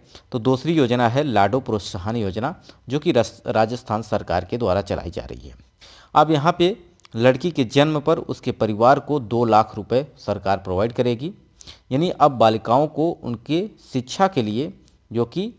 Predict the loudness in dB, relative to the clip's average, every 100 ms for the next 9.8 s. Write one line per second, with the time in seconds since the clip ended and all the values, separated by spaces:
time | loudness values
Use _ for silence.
0 | -4 0 0 -2 -6 -8 -2 2 2 0
1 | -4 -4 -2 -4 -4 0 -2 -4 _ _
2 | _ 2 2 2 2 2 2 -4 -2 0
3 | 0 0 -2 -6 -6 -8 -8 -8 -6 -6
4 | -6 -4 -6 -8 _ _ _ _ _ _
5 | _ _ -20 -20 -20 -20 _ 2 2 2
6 | -4 -12 _ _ 0 2 2 2 -2 0
7 | -2 -2 -4 0 0 0 -4 -8 -6 2
8 | 2 2 -2 -2 -2 -8 -12 -8 -8 -6
9 | -8 -6 -6 -2 2 2 2 -6